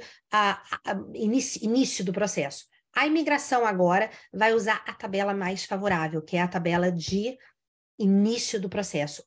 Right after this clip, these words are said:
Ou seja, agora, algumas crianças que anteriormente não iam poder beneficiar de serem consideradas menores vão poder.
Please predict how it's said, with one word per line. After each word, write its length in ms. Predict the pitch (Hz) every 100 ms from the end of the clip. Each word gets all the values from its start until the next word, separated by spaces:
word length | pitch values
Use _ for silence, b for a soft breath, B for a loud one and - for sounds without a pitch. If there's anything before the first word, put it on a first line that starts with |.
| -
Ou 200 | 262 294
seja, 920 | - - - 240 214 175 147 - - _ _ B B B B _ _ -
agora, 880 | 208 190 180 214 240 262 247 180 -
algumas 580 | 196 185 175 262 294 294
crianças 800 | - 262 226 190 190 - 220 -
que 340 | - - 233 _
anteriormente 1160 | 254 302 370 359 302 262 247 220 190 180 - 185
não 380 | 202 233 330 349 - -
iam 340 | 262 339 349
poder 400 | 339 247 226 226
beneficiar 1000 | 196 262 330 320 302 277 247 214 202 208
de 100 | 185
serem 340 | 180 196 196 190
consideradas 760 | - 196 208 190 190 180 180
menores 520 | 180 180 170 170 190 196
vão 320 | 175 202 214
poder. 420 | 247 226 160 139